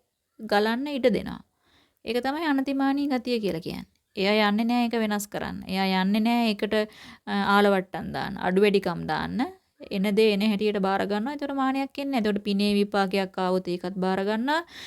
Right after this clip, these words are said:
පිනේ විපාකය ගෙවිලා ගිය දවසට ඒකත් බාර ගන්නවා. ප්‍රශ්නයක් නෑ. එතකොට ඔබට තේරෙනවා ඇති සතිය තමයි මෙතෙන්ට වැදගත් වෙන්නේ කියලා.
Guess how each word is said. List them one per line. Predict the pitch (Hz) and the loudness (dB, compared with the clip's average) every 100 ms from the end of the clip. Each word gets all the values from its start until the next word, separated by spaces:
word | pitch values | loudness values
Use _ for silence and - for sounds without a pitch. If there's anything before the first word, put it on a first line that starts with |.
| - - | -18 -6
පිනේ | 220 220 226 | -2 2 4
විපාකය | 226 220 233 214 220 | 4 4 2 4 4
ගෙවිලා | 196 190 202 | 4 4 4
ගිය | 190 196 | 4 2
දවසට | 208 214 302 | 2 0 0
ඒකත් | 392 370 381 | 0 0 0
බාර | 466 480 | 0 0
ගන්නවා. | 208 156 185 180 - | -4 -6 -10 -12 -12
ප්‍රශ්නයක් | 247 240 - 381 403 | -6 -6 -6 -8 -6
නෑ. | 392 185 _ _ _ _ _ _ _ _ _ _ _ _ _ _ _ | -6 -8 _ _ _ _ _ _ _ _ _ _ _ _ _ _ _
එතකොට | - 208 247 | -8 2 4
ඔබට | 240 214 208 | 4 4 4
තේරෙනවා | 202 190 208 226 | 4 4 2 2
ඇති | 190 190 220 349 - _ _ _ _ _ _ _ _ _ _ _ _ _ _ _ _ _ - | 2 0 -2 -2 -6 _ _ _ _ _ _ _ _ _ _ _ _ _ _ _ _ _ -6
සතිය | 202 185 220 | -4 2 4
තමයි | 220 220 226 | 4 2 0
මෙතෙන්ට | 208 208 208 | 0 0 -2
වැදගත් | 202 190 190 185 | -2 -2 -4 -6
වෙන්නේ | - - 180 | -10 -12 -12
කියලා. | - - | -14 -16